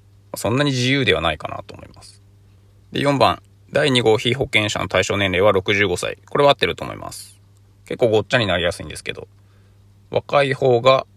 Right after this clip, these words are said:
第一号、四十歳以上ですかね。っていう風に覚えてれば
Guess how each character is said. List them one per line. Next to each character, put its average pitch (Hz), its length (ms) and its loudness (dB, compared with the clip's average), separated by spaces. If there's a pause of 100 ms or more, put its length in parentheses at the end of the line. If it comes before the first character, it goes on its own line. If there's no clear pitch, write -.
第 101 220 4
一 - 220 -6
号、 78 240 -8 (480)
四 101 180 0
十 98 80 -4
歳 98 160 2
以 90 40 -2
上 76 100 -2
で - 80 -4
す - 80 -12
か 69 100 -8
ね。 - 160 -6 (1300)
っ - 40 -20
て 139 100 2
い - 20 4
う - 40 4
風 135 100 0
に 113 60 0
覚 92 200 2
え - 20 -2
て - 100 -2
れ 71 120 0
ば - 160 -6